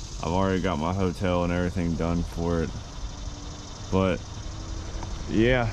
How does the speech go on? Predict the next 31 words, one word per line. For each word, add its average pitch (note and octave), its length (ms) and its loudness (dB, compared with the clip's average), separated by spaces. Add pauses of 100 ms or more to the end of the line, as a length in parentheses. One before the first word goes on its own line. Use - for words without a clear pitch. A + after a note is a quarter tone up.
this A#2 220 0
is, A2+ 160 4
uh, A#2 260 6 (1200)
here's A#2 300 4
the A2 100 0
Trans A#2 480 4
Am. B2+ 420 4
Get A#2+ 80 2 (2250)
that, G2 140 -2 (160)
you - 60 -2
know, - 120 0 (1160)
get E2+ 100 -2
that D2+ 140 -2
reflection - 640 0
going F#2 400 0 (1200)
with F#2+ 180 -2
the G2 100 2
wheels. G2+ 640 2 (1000)
I G#2 140 2
still A#2 160 2
gotta G2 180 2
fix - 220 -2
that D2+ 120 -2
camber D#2+ 400 0
also. D#2 320 -2
I D2+ 60 -4
can't E2+ 200 -4
forget D#2+ 280 -4
to - 40 -6
do D2+ 160 -2
that. D2+ 200 -4